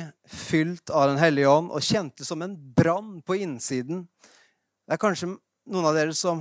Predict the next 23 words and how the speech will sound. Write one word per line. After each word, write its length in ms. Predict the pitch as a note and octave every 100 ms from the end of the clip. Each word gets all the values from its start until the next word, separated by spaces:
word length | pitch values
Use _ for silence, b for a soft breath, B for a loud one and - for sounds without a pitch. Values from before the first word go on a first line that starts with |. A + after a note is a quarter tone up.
| D#3
har 260 | E3+ E3 F3 _ D#3+
blitt 260 | F#3 - D#3+
åndsdøpt, 520 | C#3 B2+ - D#3+ -
og 240 | D#3+ D#3 b -
det 120 | G3
kan 80 | A3+
skje 160 | F#3 E3
på 120 | F#3+
mange 240 | F#3+ D#3+
måter, 480 | E3+ E3+ B2+ - E3
og 80 | F3
det 80 | D#3+
er 60 |
ikke 160 | G#3 F3
sånn 120 | F3 D#3
en 120 | C3+ -
følelse 440 | F3 A#2+ A2+ C#3
er 100 | C3+
riktig, 260 | E3+ - C#3
da 100 | C3
er 100 | C3
du 100 | D3 C3+
åndsdøpt, 440 | G#2+ - A#2